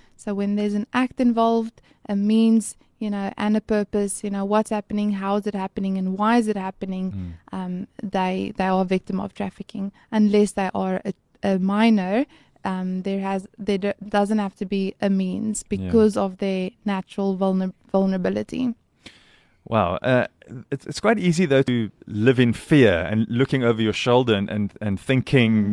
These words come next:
Speaker 1: Mm.
Speaker 2: you know, it could happen at any time. But I think the point you're trying to make here is it can. It can
Speaker 1: Mm.
Speaker 2: happen any
Speaker 1: Mm.
Speaker 2: time, any place.
Speaker 1: Yes. Yeah, no, absolutely. I think a lot of people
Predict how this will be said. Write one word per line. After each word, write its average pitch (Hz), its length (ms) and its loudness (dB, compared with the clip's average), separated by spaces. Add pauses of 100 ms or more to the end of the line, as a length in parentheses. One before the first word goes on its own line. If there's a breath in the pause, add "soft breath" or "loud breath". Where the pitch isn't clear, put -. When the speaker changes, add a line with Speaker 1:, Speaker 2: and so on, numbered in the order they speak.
Speaker 1:
Mm. 107 160 -10
Speaker 2:
you 117 80 -2
know, 113 80 2
it 104 100 -2
could 117 140 2
happen 120 240 4
at 117 80 2
any 123 180 2
time. 123 340 2
But 117 120 -6
I 131 80 -2
think - 260 -2
the 117 80 -4
point 170 240 2
you're 127 60 2
trying 135 160 2
to 120 80 4
make 117 240 4
here 123 180 4
is 117 240 2
it 135 200 2
can. 98 520 4
It 127 160 0
can 226 140 6
Speaker 1:
Mm. 127 80 4
Speaker 2:
happen 131 260 -2
any 143 300 4
Speaker 1:
Mm. 107 180 -6
Speaker 2:
time, 143 420 2
any 131 220 0
place. - 640 -4
Speaker 1:
Yes. 220 580 -4
Yeah, 220 220 -2
no, 220 180 0
absolutely. 226 600 -2
I 220 80 -2
think 233 240 0
a 226 40 -2
lot 214 200 -2
of 220 160 -4
people 214 320 -4